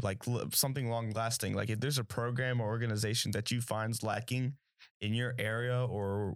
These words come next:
like, where you wanna live or, like, for the people that you want to have access to it, build that community. And that could just be a, a, a book club or,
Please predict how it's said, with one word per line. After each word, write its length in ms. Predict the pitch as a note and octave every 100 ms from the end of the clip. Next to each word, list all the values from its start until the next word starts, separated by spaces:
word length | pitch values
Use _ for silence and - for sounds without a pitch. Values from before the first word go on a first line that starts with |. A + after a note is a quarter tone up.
| -
like, 220 | F#2 -
where 100 | G#2
you 160 | A2 G#2
wanna 140 | G#2
live 420 | F#2 F#2 F#2+ A2+
or, 220 | - G2 G2
like, 160 | G2 -
for 120 | B2
the 100 | G2+
people 460 | - C#3 C#3+ C3
that 240 | G#2+ G#2 -
you 80 | A2+
want 260 | A2 G2+
to 80 | A2+
have 320 | A2+ A2 G#2+ -
access 440 | C2+ - B2 A#2+
to 220 | - D3
it, 140 | E3 F3+ - - - - -
build 160 | E3+
that 160 | G#3+ C3+
community. 320 | B2 A2+ G2+
And 120 | G#2+ A#2
that 160 | C3
could 120 | C3 B2
just 180 | A2+
be 140 | A#2+ A#2
a, 180 | A2 - -
a, 160 | A2 -
a 80 | A#2+
book 320 | A2+ B2 B2
club 600 | - A2+ A#2 A#2+ A#2+ -
or, 380 | F#2+ F2+ F#2